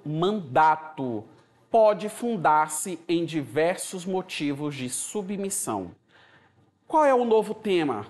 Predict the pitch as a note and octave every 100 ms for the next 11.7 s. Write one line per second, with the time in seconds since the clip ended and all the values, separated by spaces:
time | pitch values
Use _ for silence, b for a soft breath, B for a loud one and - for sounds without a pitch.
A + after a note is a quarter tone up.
0 | - - G3 F#3+ F#3 F3+ F3+ E3 E3 D#3
1 | E3+ D3+ C#3+ - F3 E3 E3 G3 G3 F3+
2 | E3+ F3+ - F3+ - C3 G#2+ G2+ - _
3 | B B B B G#3+ B3 B3+ E4 D4+ B3+
4 | - G#3+ F#3+ E3+ D#3+ D3+ E3+ - D#3+ C3+
5 | C3 D#3+ D3+ B2+ C3+ C3 B2 - G#2+ D#3+
6 | F3 C3+ A2+ - - _ G3+ G3 G3 F#3
7 | F#3+ A3+ G#3 - C#3 B2+ E3 E3+ E3+ F3+
8 | D#3+ D3+ C3+ D#3+ F3 F#3+ F3 D#3+ E3 E3
9 | - E3+ E3 E3 D3 D3+ - - - E4
10 | E4+ D#4 - - G3+ F#3 F#3+ F#3 F3 F3
11 | F3+ F3+ F#3 - A#2 G#2+